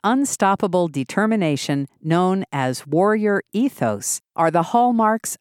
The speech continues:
of the airmanship mindset. Twenty-five dot six, Strategic Roadmap. As stated in the Strategic Roadmap, U S A F Profession of Arms, the profession of arms requires unique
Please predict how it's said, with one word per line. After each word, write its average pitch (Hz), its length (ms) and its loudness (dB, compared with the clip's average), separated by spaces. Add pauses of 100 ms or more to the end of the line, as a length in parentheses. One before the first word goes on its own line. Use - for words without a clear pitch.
of 135 140 -2
the 123 200 -2
airmanship 185 640 -2 (180)
mindset. 123 720 -4 (1160)
Twenty-five 190 580 2
dot 131 240 0
six, - 460 -6 (240)
Strategic 226 680 -2
Roadmap. 139 720 -2 (1200)
As 165 160 0
stated 254 480 0
in 156 140 2
the 139 100 0
Strategic 220 640 -2
Roadmap, 165 640 0 (220)
U 233 280 2
S 208 280 0
A 175 220 2
F 156 300 0
Profession 170 560 0
of 190 120 2
Arms, 120 520 -2 (240)
the 190 100 -2
profession 214 480 2
of 170 140 2
arms 151 420 0
requires 147 640 0
unique 151 480 0